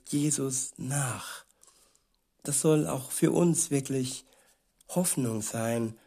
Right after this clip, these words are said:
dass wir nicht zögern brauchen, dass wir uns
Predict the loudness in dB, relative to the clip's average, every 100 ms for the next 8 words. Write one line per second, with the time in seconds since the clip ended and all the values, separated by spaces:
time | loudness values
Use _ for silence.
0 | _ -6 -4 0 4 4 4 -2 -6 -10
1 | -6 0 2 4 2 0 -2 -6 -8 -4
2 | 0 0 0 -6 -10 -16 _ _ -12 -6
3 | -4 -2 -2 0 -2 -4